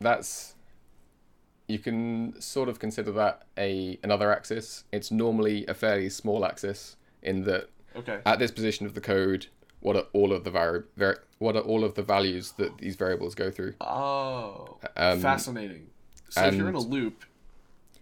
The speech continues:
Speaker 1: Yes.
Speaker 2: so if you're in a loop, Whitebox is actually gonna show you, like, every single iteration, more or less.
Speaker 1: Yeah, so it can show you, um,
Speaker 2: Wow, okay.
Speaker 1: yeah,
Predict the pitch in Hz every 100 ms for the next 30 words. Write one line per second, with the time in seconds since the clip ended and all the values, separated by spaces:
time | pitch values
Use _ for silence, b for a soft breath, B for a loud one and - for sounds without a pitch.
0 | - - - _ - 110 151 139 160 170
1 | 127 139 131 - 117 131 135 131 127 120
2 | 120 120 110 104 - 127 123 110 110 101
3 | 98 98 - - - 127 123 120 120 107
4 | 101 104 104 104 90 90 76 65 64 -
5 | - - - - 104 90 - - 110 104
6 | 98 113 - 113 107 117 110 113 113 110
7 | 104 - - 98 98 95 92 101 - 90
8 | 90 80 73 - - 82 - _ - _
9 | _ _ - - 104 -